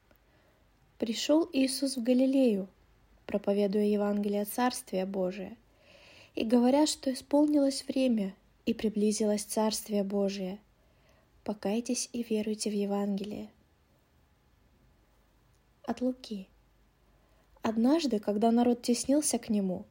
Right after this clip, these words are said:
чтобы слышать Слово Божие, а он стоял у озера Генесарецкого, увидел он две лодки, стоящие на озере.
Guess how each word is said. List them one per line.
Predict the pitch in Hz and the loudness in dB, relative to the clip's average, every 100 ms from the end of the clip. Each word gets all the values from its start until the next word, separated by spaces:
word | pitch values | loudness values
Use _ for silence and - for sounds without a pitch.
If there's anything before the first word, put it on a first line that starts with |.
| - | -16
чтобы | - - 214 233 | -12 -6 -2 0
слышать | 240 240 233 226 | 2 0 0 -4
Слово | - 269 208 185 | 2 2 4 0
Божие, | 196 196 202 180 214 _ _ - - - - | -2 -4 -4 -8 -12 _ _ -20 -20 -10 0
а | 226 | 0
он | 220 | 0
стоял | 220 - 233 226 220 | -2 -4 -2 0 0
у | 262 269 - | -2 -4 2
озера | 294 240 220 190 - _ _ - | 4 4 2 -2 -4 _ _ -6
Генесарецкого, | 214 214 214 - 226 208 202 - 202 185 196 _ _ _ _ _ _ _ | -2 0 0 -2 -2 -2 -2 -8 -10 -10 -12 _ _ _ _ _ _ _
увидел | 247 254 320 320 311 | 0 4 4 6 6
он | 294 | 6
две | 285 302 | 6 6
лодки, | 294 220 202 - 208 214 | 6 4 0 -8 -14 -12
стоящие | - 196 202 190 208 196 | -8 -8 -6 -6 -6 -4
на | 220 247 | -2 0
озере. | 214 196 196 220 | -2 -4 -8 -10